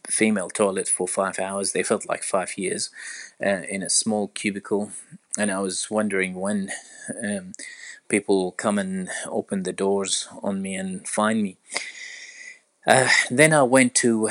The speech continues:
um, uh, the outskirts of Baghdad in a farm, um, in the western part of Iraq, and had to hide there for several days until my family managed to, uh,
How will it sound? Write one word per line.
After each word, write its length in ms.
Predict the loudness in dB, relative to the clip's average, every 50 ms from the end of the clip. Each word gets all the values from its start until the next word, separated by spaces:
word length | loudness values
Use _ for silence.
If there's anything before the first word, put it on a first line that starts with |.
| 0 -2 -2 -2 -4 -4 -6 -8 -8 -2 0
um, 340 | 2 2 2 2 -2 -2 -6 -14 _ _ _ -2
uh, 160 | -2 -2 -2
the 200 | -2 2 2 4
outskirts 500 | 4 4 2 2 2 2 2 0 2 0
of 100 | -2 0
Baghdad 440 | 2 2 2 2 0 -2 -2 0 -2
in 140 | -2 -4 -4
a 40 |
farm, 720 | -6 -6 -8 -8 -4 0 0 2 4 4 4 2 2 0 0 -2 -6 -10 -12 -14 -14 -16 -16 _ -6
um, 340 | -4 -4 -4 -4 -8 -10 -14 _ _ -4
in 120 | -2 -2
the 60 | 0
western 400 | 0 0 0 0 -2 -4 -6 -6 -12 _ -20 -20 _ _
part 240 | -2 2 2 4 4
of 120 | 2 0 0
Iraq, 480 | -2 2 2 2 2 2 -2 -8 -14 -16 -16 _ _ -20 -20 _ _ _ _ _ _ _ _ _ _ -6 0 0
and 240 | 2 2 2 2
had 220 | 4 4 4 4 2
to 100 | -2 0
hide 260 | 2 2 0 2 0
there 180 | 0 0 0 0
for 300 | 0 0 0 0 -2 -4 -8 -10 -10 -10 -10 -8 2
several 500 | 4 6 8 8 6 6 4 2 2 2
days 340 | 2 2 4 4 2 2 0
until 280 | -2 -2 -4 -4 -4
my 120 | -4 -4 -4
family 480 | -2 0 0 0 0 0 -2 -2 -2
managed 400 | 0 -2 -2 -2 -2 -4 -4 -4 -2
to, 340 | -2 -2 -2 -2 -2 -2 -2
uh, 100 | -2